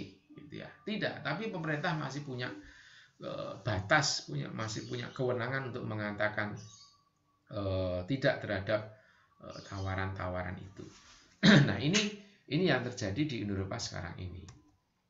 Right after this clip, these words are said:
Nah, lalu pendapat, eh, Hoffman ini diperjelas dengan, eh, pendapatnya Andrei Moravcsik,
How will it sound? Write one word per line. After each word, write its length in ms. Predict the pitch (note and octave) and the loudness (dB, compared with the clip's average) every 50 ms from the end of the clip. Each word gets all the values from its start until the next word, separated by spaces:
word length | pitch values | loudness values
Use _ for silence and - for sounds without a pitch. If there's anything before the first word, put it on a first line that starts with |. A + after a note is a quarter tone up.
| _ A#2 | _ -4
Nah, 160 | B2 G#2 F#2+ F#2 - - - - - - - - - _ _ - - - - - - - _ _ _ - - - - - _ _ | -2 -2 -2 -4 -6 -10 -16 -20 -20 -20 -20 -20 -20 _ _ -20 -20 -20 -20 -20 -20 -20 _ _ _ -18 -18 -18 -20 -20 _ _
lalu 560 | - C#3+ D#3 E3 F#3 G#3+ B3 B3+ G#3+ - - - - - _ _ _ _ _ _ _ _ _ _ _ _ - - - - - _ _ _ _ _ _ _ _ _ _ _ _ _ _ _ _ | 4 6 6 6 6 6 4 2 0 -2 -4 -10 -14 -20 _ _ _ _ _ _ _ _ _ _ _ _ -20 -20 -20 -20 -20 _ _ _ _ _ _ _ _ _ _ _ _ _ _ _ _
pendapat, 720 | - F#3+ F3+ D3+ D3 C#3+ C#3+ - - D#3 D#3 D3+ - - - - - - - - - - - C3+ | 4 6 8 8 8 8 8 8 8 6 6 6 4 -4 -14 -20 -20 -20 -20 -20 -20 -12 -2 2
eh, 360 | C3 B2+ B2+ B2 A#2+ A#2+ A#2+ A#2 B2+ | 4 6 6 6 4 4 2 4 6
Hoffman 440 | D3 C#3+ - - D#3+ D#3 D3 D3+ | 6 6 6 4 2 2 2 2
ini 560 | A#2 A2+ G2 F#2 - - D3+ F#3 F#3 - - - - - _ _ _ _ | 2 0 -2 -4 -4 -4 -2 -2 -4 -4 -6 -10 -16 -20 _ _ _ _
diperjelas 1040 | - E3 F3+ F3+ - F3+ F3 E3 D3 C#3 B2+ G#2 F#2+ F2 F#2+ C#3+ D3+ - - - - | 2 2 2 2 2 2 2 2 0 0 0 0 2 2 2 0 0 -2 -4 -2 -2
dengan, 560 | C#3+ C3 B2 A#2 A2 B2+ D3+ F3 F#3 F#3 F#3 - - - - - _ _ _ _ _ _ _ _ - | 0 0 0 -2 -2 0 0 2 2 0 -2 -4 -8 -14 -20 -20 _ _ _ _ _ _ _ _ -4
eh, 400 | - G#2+ A2 G#2+ G#2+ G#2+ G#2 G#2 G#2 A2+ | 0 2 2 4 4 6 4 4 4 4
pendapatnya 640 | D#3 D3+ C#3 C3 B2 - B2+ B2+ B2 C#3+ E3 D3 C3+ | 4 6 8 8 8 8 6 2 4 2 2 2 2
Andrei 240 | C#3 B2+ A#2+ B2 A#2 | 2 2 0 0 0
Moravcsik, 720 | A2+ A2 G#2+ A2+ C3+ C#3+ C#3+ - - - B2+ - - - | 0 2 2 2 2 2 0 0 -2 -2 -4 -4 -6 -10